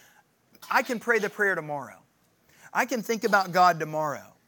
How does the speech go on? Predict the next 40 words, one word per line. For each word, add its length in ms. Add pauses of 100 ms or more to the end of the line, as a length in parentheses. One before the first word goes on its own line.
(200)
I 140
can 220
do 180
this 320
tomorrow 400
or 140
that 280
tomorrow." 340
I 120
grew 140
up 100
in 80
a 60
church 300
where 120
they 100
told 320
us, 220 (180)
you 100
know, 60
"You 160
say 240
these 220
magic 340
words 380
and 160
you, 160 (180)
you 140
come 260
to 80
Christ," 540
right? 260 (140)
And 120
we, 300
we 140
don't 180
believe 380
as 160
Reformed 400
Christians 520